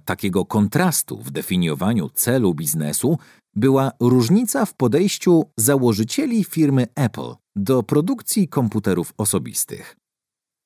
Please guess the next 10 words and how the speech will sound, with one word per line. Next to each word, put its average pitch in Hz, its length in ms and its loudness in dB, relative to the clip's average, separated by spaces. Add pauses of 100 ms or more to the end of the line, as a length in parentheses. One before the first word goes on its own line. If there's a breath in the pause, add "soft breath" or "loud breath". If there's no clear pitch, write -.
(340)
Steve - 380 0
Wozniak, 71 800 -4 (280)
genialny 80 580 -4
konstruktor - 760 -8
i - 160 -18
programista, 78 800 -4 (540 loud breath)
miał 147 360 4
obsesję - 600 -2
na 160 120 -4
punkcie 220 580 0